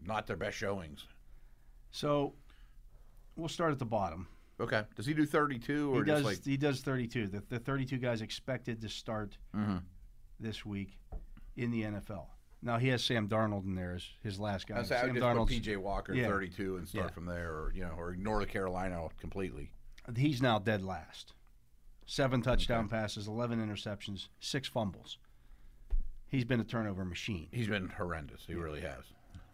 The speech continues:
Speaker 1: So, what, any way you cut it, I think Carolina this week has the worst quarterback situation.
Speaker 2: Yeah.
Speaker 1: You know.
Speaker 2: At thirty-one, he has Jordan Love.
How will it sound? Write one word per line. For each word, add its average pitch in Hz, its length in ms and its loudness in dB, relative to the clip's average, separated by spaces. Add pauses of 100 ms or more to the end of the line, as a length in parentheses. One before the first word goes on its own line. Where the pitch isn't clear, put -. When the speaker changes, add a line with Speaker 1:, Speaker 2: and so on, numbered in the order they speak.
(220)
Speaker 1:
So, 98 340 2 (800)
what, 143 260 4 (120)
any 151 200 4
way 143 140 8
you 127 80 6
cut 120 260 4
it, 98 100 2
I 95 100 2
think 95 140 0
Carolina 92 600 2
this 107 280 0
week 95 420 -2
has 90 220 -2
the 92 80 0
worst 82 240 -4
quarterback 65 380 -6
situation. - 420 -8
Speaker 2:
Yeah. 82 80 -8 (200)
Speaker 1:
You 85 100 -6
know. 65 120 -12 (840)
Speaker 2:
At 143 220 -4
thirty-one, 202 500 2
he 139 100 6
has 117 120 2
Jordan 117 400 0
Love. 98 400 -6